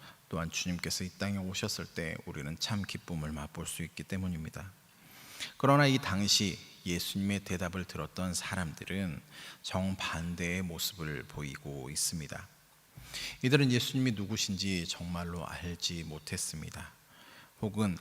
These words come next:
알지 않으려고 했을지도 모르겠습니다. 이들은 예수님께서 하나님을 모욕했다고 생각했습니다. 대제사장은 자신의 옷을 찢었습니다. 그리고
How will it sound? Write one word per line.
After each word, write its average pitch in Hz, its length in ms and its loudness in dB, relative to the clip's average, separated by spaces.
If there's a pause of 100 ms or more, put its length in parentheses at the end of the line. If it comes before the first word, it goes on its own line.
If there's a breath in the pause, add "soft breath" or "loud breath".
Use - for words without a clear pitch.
알지 92 500 0
않으려고 98 640 -2
했을지도 87 600 -4
모르겠습니다. 78 880 -4 (1040 loud breath)
이들은 90 580 4 (200)
예수님께서 90 880 0 (140)
하나님을 95 580 2
모욕했다고 82 960 -2
생각했습니다. 76 920 -4 (1080 loud breath)
대제사장은 107 1040 4
자신의 95 460 0
옷을 80 420 -4
찢었습니다. 107 880 -2 (880 loud breath)
그리고 87 640 -2